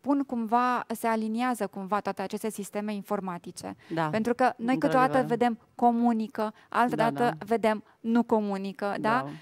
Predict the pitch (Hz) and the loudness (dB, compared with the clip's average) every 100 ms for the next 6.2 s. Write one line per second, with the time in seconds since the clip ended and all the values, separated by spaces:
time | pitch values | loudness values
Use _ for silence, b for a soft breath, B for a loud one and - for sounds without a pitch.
0 | B - - 233 226 226 233 - 277 285 | B -14 -8 -4 -2 0 0 -2 -4 -2
1 | 277 226 226 - 262 269 240 240 233 220 | -2 -2 -2 -4 -4 -2 -2 -2 -4 -2
2 | 214 208 208 226 240 220 208 202 208 190 | -2 -2 -4 -4 -6 -4 -4 -4 -6 -4
3 | 240 226 196 220 214 196 302 285 226 220 | -4 -4 -4 -4 -6 -2 0 2 2 0
4 | 233 302 - 247 247 254 440 - 196 - | 0 -4 -4 -4 -4 -2 -2 -2 -4 -4
5 | 269 202 214 233 226 208 226 220 196 202 | -6 -4 -6 -4 -4 -4 -4 -4 -6 -4
6 | 190 | -4